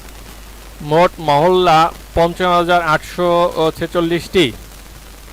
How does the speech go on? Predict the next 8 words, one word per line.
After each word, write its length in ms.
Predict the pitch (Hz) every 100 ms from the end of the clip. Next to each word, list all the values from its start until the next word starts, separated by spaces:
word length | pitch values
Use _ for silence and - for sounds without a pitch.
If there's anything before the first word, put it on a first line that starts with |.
| - - - - -
মোট 280 | 147 165 175 175
মহল্লা, 480 | 165 160 175 175 175
আহ, 360 | 180 147 160
দুঃখিত, 360 | 151 156 - 185
মোট 380 | 175 151 143 156
মহল্লা 400 | 160 165 170 170
হচ্ছে 240 | 170 180
গিয়ে 200 | 175 180